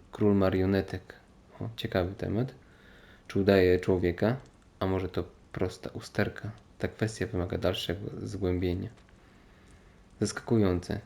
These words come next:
Działanie Fuoko nie było zwykłym posłuszeństwem, lecz wiarą. Fuoko wierzy w coś niczym w Boga. Słyszałem, że na ulicy Rosy Izabeli jest jakiś król marionetek. To on musi kontrolować kukiełki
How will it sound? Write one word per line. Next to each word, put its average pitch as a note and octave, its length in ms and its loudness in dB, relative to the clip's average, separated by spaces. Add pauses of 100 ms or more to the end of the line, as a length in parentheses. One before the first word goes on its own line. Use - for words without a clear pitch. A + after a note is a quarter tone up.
(120)
Działanie G#2 380 2
Fuoko G#2 400 -2
nie G2+ 160 2
było G2 260 -2
zwykłym G2 420 -2
posłuszeństwem, F#2 720 -4
lecz F#2 180 -10
wiarą. G2 380 2 (500)
Fuoko - 320 -2
wierzy G2 280 0
w - 40 -10
coś - 220 -10
niczym F#2 320 -4
w G2+ 120 -12
Boga. F#2+ 340 0 (640)
Słyszałem, G#2 320 0
że G#2 80 0
na G2+ 100 4
ulicy G2 360 0
Rosy F#2+ 300 -2
Izabeli F#2 400 0
jest - 160 -8
jakiś - 220 -12
król G#2+ 280 2
marionetek. F#2+ 680 0 (480)
To - 140 -14
on G#2 160 4
musi G2 260 0
kontrolować F2+ 600 -2
kukiełki F#2 640 -4